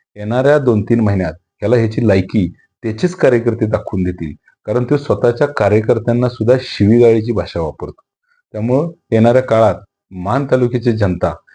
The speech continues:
म्हणजे जवळपास या इलेक्शनमध्ये पंच्याऐंशी हजार लोकांनी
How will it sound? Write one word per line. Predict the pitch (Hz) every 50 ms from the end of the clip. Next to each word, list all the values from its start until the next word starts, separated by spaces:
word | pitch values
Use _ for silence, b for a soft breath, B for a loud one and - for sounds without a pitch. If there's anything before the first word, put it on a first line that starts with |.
| b b _
म्हणजे | - 107 120 131 123
जवळपास | 113 110 107 120 127 127 127 - 123 123 123 -
या | 113 110 110 113 117 120 120 - -
इलेक्शनमध्ये | 98 107 107 110 - 123 117 110 107 107 107 117 123 135 - - - _ _ _ -
पंच्याऐंशी | 110 120 - - - 113 113 110 -
हजार | 101 - 95 92 110 117 117
लोकांनी | 113 104 - - 107 104 107 110 110 120 131